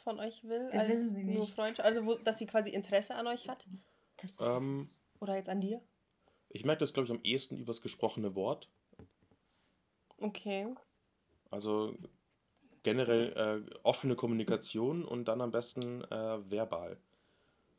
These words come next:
Speaker 1: Okay.
Speaker 3: Weil ich glaube, ich flirte wahnsinnig gern. Und wenn das Flirten genauso zurückkommt, wie ich flirte, auf dem gleichen Level, dann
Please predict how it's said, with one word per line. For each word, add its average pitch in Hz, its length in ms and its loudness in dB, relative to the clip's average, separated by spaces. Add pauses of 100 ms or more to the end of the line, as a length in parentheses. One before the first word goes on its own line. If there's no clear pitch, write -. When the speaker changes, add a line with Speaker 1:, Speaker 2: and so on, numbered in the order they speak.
(1040)
Speaker 1:
Okay. 214 500 -6 (520)
Speaker 3:
Weil 104 500 0
ich - 200 -10
glaube, 120 640 0 (560)
ich - 140 -6
flirte 117 400 2
wahnsinnig 95 420 -4
gern. 98 300 -4 (500)
Und 101 300 0
wenn 104 180 2
das 107 100 0
Flirten 113 400 2
genauso 110 360 4
zurückkommt, 113 460 -2
wie - 80 -2
ich - 100 -8
flirte, 95 260 0
auf 90 100 -4
dem 101 100 -4
gleichen 110 260 4
Level, 107 420 2
dann 101 300 0